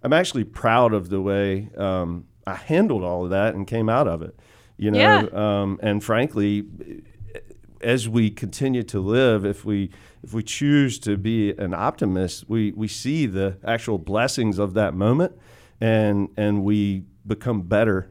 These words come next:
Speaker 1: people because of it. I know I'm a better person. I learned a lot
Speaker 2: Yeah.
Speaker 1: about myself. I learned a lot about my friends. It, it,
Speaker 2: Sure.
Speaker 1: it's, you know, all these things.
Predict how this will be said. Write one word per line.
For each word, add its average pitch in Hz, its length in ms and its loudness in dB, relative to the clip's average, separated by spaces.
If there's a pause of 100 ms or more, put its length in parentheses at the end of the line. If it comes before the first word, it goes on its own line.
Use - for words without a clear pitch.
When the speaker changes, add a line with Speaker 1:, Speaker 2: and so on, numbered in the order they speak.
(140)
Speaker 1:
people 85 400 -6
because 147 460 -6
of 78 200 -4
it. 82 140 -6
I 107 100 0
know 113 220 4
I'm 139 200 4
a 90 80 -2
better 95 460 -4
person. 101 440 -6
I 92 100 -2
learned 98 340 0
a 90 40 -2
lot 98 180 2
Speaker 2:
Yeah. 101 60 -4
Speaker 1:
about 101 220 0
myself. 110 580 -2
I 76 40 -8
learned 92 360 -4 (400)
a 98 60 -2
lot 104 180 2
about 101 220 2
my 85 120 -6
friends. 120 580 0
It, 85 240 -6
it, 92 240 -8
Speaker 2:
Sure. 95 180 -4
Speaker 1:
it's, 98 160 -8
you 131 80 2
know, 123 120 4
all 143 240 6
these 165 200 0
things. 80 400 -10